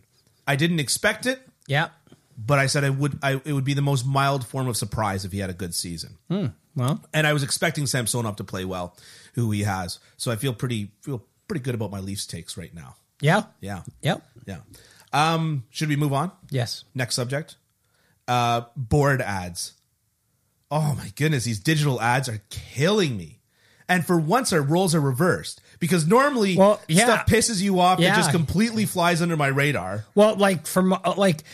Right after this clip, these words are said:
Speaker 2: like, if you, if you picked something, you know, like, if you said board ads and you thought, a-, and if you know me,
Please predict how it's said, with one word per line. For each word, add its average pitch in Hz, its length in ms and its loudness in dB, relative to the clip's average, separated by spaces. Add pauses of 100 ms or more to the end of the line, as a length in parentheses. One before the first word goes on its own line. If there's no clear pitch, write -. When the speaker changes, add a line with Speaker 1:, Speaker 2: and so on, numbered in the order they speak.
(200)
Speaker 2:
like, 196 300 2
if 190 160 0
you, 220 320 2
if 190 180 0
you 190 160 4
picked 220 420 0
something, 175 680 0
you 160 100 2
know, 147 200 4
like, 156 180 0
if 165 140 2
you 175 140 4
said 170 520 2
board 156 320 4
ads 117 440 -2 (380)
and 131 160 0
you 131 100 2
thought, 120 420 -2
a-, 131 240 -4
and 123 240 -2 (360)
if 120 160 -2
you 127 120 2
know 147 240 6
me, 107 320 -2